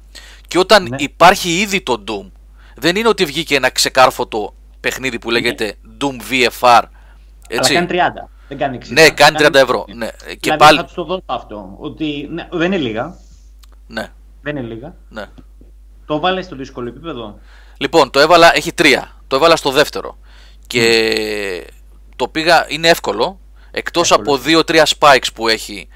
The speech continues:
Speaker 1: σε κάποιες αρένες που γίνεται η σφαγή, βγαίνουνε μαζικά, ε, ό,τι μπορείτε να φανταστείτε. Α, δηλαδή,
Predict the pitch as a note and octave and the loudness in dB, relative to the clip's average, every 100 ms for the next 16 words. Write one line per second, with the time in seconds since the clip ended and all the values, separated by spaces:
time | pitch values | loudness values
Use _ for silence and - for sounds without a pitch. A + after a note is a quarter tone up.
0 | - - - - - G#2+ C3 C#3 B2+ A#2 | -20 -20 -14 -8 -4 -2 -2 -2 2 4
1 | A#2 A#2 A2 - A2 A2+ B2 B2 A2+ - | 4 2 -4 -10 -12 -8 -6 -4 -4 0
2 | A2 G#2 A#2+ B2 G2+ - - - - G2+ | 0 0 -6 -10 -10 -18 -20 -20 -20 -6
3 | A2+ C3 B2+ A#2+ A#2+ A#2+ A2 C3+ B2+ A#2 | -4 -2 -4 0 2 0 -2 2 4 4
4 | G2+ - - - - - - E2+ F#2 D#2+ | 0 -10 -20 -20 -20 -16 -8 -6 -4 -6
5 | B1+ A1+ G#1+ G#1+ G1+ - - - - - | -8 -14 -16 -18 -20 -20 -20 -20 -10 -6
6 | C#3 B2 B2+ A2+ G#2 G#2 F#2+ - F#2+ C#3 | -6 -2 -2 -2 -6 -6 -8 -10 -10 -12
7 | F3 - A#1+ E2 - A1 F#2+ G#2 A2 A#2+ | -12 -18 -18 -16 -16 -16 -12 -10 -8 -10
8 | A#2 | -10